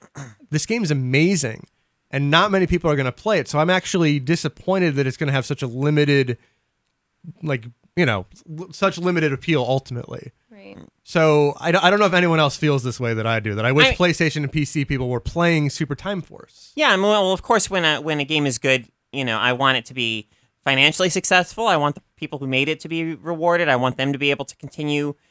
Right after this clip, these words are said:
Speaker 3: making games and hopefully doing interesting and, and good work. Um, so, uh, so yes, of course, I'm concerned in the sense that it limits how successful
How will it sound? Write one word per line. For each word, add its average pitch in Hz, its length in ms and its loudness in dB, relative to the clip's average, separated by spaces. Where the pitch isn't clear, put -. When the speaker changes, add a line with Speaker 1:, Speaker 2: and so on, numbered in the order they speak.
Speaker 3:
making 143 440 2
games 151 380 2
and 127 300 0
hopefully 131 320 -2
doing 139 340 0
interesting 135 520 -2
and, 131 320 -2
and 127 300 -4
good 135 160 -2
work. 135 420 0
Um, 120 260 4
so, 147 300 4
uh, - 180 -2
so 165 120 0
yes, 139 320 0
of 131 120 -14
course, 170 220 2
I'm 156 100 0
concerned 139 400 -2
in 127 40 -2
the 127 80 -2
sense 123 320 0
that 120 120 -2
it 117 120 -6
limits 123 560 -2
how 139 320 2
successful 120 1120 0